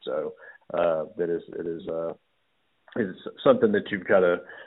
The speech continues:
pay attention to for a little bit and to, to make that call. But do realize that sun is a critical part of, of, of growing the grass. And if you don't get, uh, if you don't get enough sunlight, it,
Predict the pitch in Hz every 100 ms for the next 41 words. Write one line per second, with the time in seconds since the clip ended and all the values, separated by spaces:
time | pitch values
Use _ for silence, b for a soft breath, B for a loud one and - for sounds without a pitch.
0 | B 135 113 104 110 98 98 95 95 92
1 | 95 92 90 82 90 87 92 90 85 85
2 | 92 - 92 101 92 90 92 87 - 95
3 | 87 85 87 - 113 127 107 95 92 92
4 | 92 87 - B B B B B _ 143
5 | 131 131 113 110 123 123 120 95 117 127
6 | 92 98 98 95 92 - - 98 98 92
7 | 87 - - 98 107 104 101 95 98 107
8 | 95 - 90 82 - 90 98 - 98 98
9 | 95 101 101 98 95 - 95 95 101 95
10 | 95 92 95 92 85 85 85 90